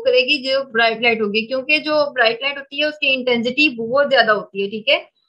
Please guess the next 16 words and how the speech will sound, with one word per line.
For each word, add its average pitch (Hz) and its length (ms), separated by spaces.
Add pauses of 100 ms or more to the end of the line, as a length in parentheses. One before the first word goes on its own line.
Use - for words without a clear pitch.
(220)
तो 254 100
intensity 254 640
अगर 294 240
ज्यादा 262 260
होगी 277 180
तो 294 100
इसका 277 240
मतलब 262 360
number 247 240
of 269 160
electrons 240 520
भी 277 160
ज्यादा 233 260
eject 208 380
होंगे। 185 300 (420)
So 302 120